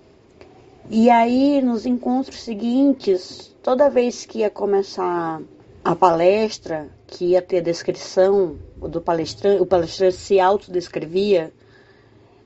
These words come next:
eu fechava os olhos e imaginava a pessoa. Tentava absorver as informações que ela dava e observava a pessoa a partir da descrição que ela dava.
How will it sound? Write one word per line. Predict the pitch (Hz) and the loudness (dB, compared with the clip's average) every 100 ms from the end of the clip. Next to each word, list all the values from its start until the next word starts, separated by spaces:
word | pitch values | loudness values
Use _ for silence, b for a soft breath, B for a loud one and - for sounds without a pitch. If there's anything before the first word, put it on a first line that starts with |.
| _ | _
eu | 190 | -2
fechava | 190 214 220 208 196 | 0 0 2 2 2
os | 220 196 | 0 4
olhos | 190 185 196 220 262 - - _ _ _ _ _ _ _ - | 6 6 4 0 -2 -6 -16 _ _ _ _ _ _ _ -8
e | 208 | -2
imaginava | 214 214 220 220 226 196 190 | 2 2 2 0 0 2 0
a | |
pessoa. | 190 214 - 185 156 147 147 _ _ _ _ _ - | -2 -4 -2 -2 -2 -6 -10 _ _ _ _ _ -6
Tentava | 180 175 175 170 175 - _ _ | -4 0 2 2 0 -4 _ _
absorver | 185 175 185 - 185 175 180 185 | -6 -6 -6 -2 -2 2 2 4
as | 208 202 | 2 -2
informações | 196 175 175 180 175 | -6 -6 -6 -8 -10
que | - | -6
ela | 175 | -6
dava | 175 170 165 175 202 202 b b b b | -4 -2 -2 0 -2 -4 b b b b
e | 208 | 0
observava | 196 196 214 202 196 185 185 | 0 0 -2 0 2 2 0
a | |
pessoa | 185 214 - 196 | -4 -6 0 0
a | |
partir | 185 196 - 185 | 0 -6 -6 -2
da | 196 | -2
descrição | 185 190 - - - 190 | 0 -2 -4 -10 -6 -4
que | 190 | -2
ela | 190 | -2
dava. | 185 156 | 0 -2